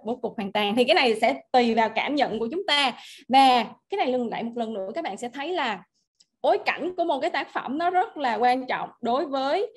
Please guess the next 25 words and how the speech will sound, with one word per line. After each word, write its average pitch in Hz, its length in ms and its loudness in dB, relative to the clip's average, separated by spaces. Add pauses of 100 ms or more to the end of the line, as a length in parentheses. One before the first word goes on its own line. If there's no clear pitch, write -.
(380)
ờm, 220 480 -2
có 294 120 -4
thể 247 240 -6
là, 220 540 0 (360)
ờm, 214 380 -4 (480)
với 262 140 0
bạn 214 220 -2
Huệ 196 340 -2
Lê 277 340 2
chẳng 285 200 -6
hạn, 202 260 -6 (100)
thì 214 460 0
cái 311 100 -4
quan 269 260 0
điểm 208 300 -2
của 254 60 -2
bạn, 202 340 -2
vì 233 220 2
bạn 202 220 -4
có 285 120 2
những 254 220 -4
cái 330 80 -6
suy 311 160 -6
nghĩ 233 300 -2
khác, 320 220 -4